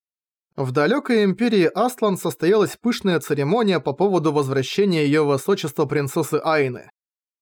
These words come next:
Произошло неслыханное раньше событие. Атлантида прислала навстречу свою делегацию.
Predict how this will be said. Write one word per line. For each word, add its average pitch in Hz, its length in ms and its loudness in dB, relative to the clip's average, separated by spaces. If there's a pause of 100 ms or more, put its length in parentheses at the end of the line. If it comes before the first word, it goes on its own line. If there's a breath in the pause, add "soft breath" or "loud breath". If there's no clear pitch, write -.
Произошло 143 500 0
неслыханное 220 720 -2
раньше 151 280 -2
событие. 139 680 -2 (380)
Атлантида 220 640 0
прислала 226 500 0
навстречу 202 480 0
свою 190 300 4
делегацию. 160 760 0